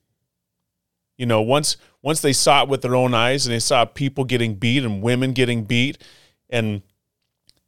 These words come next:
and trampled by horses and shit, they, they, they couldn't, they couldn't be like,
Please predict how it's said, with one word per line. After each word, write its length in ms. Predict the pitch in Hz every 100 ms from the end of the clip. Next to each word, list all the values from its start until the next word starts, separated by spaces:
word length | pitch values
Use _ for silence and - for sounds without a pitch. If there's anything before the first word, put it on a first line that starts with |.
| -
and 200 | 110 95
trampled 520 | - 139 131 151 143
by 120 | 110
horses 520 | 107 127 127 151 151
and 120 | 143 135
shit, 400 | 160 156 - _ _ _ _ _
they, 140 | 127 117
they, 200 | 127 120
they 180 | 131
couldn't, 440 | 120 165 151 131 - _
they 160 | 135 120
couldn't 280 | 165 156
be 120 | 135 135
like, 380 | 120 107 -